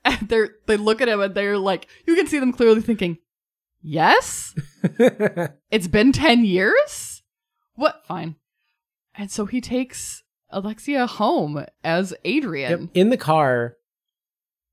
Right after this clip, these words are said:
Speaker 2: she clearly looks uncomfortable.
Speaker 1: Mm-hmm.
Speaker 2: She's not speaking. He says, "Are you okay? Is every-, everything all right? I, I, I love you. I'm so gl-, glad to see you."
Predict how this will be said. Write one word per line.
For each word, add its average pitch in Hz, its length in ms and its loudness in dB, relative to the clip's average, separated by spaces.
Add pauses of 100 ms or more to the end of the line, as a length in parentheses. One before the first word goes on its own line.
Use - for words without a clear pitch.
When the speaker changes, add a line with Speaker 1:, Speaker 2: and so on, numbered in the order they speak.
(280)
Speaker 2:
she - 180 -6
clearly 208 260 4
looks 160 220 2
uncomfortable. 117 680 -6 (120)
Speaker 1:
Mm-hmm. 190 320 -2
Speaker 2:
She's 165 120 -2
not 233 160 2
speaking. 147 500 -4 (680)
He - 180 -2
says, 165 520 0 (120)
"Are 131 60 -6
you 113 140 -6
okay? 135 340 -6
Is 120 560 -10
every-, 110 180 -14
everything 113 300 -16
all 104 80 -12
right? 139 260 -2 (760)
I, 113 80 -4
I, 113 320 -6
I 117 60 -6
love 127 220 -2
you. 143 120 2
I'm 123 80 -4
so 120 180 -4
gl-, 117 300 -10
glad 110 180 -6
to 104 80 -10
see 147 200 -6
you." 151 340 0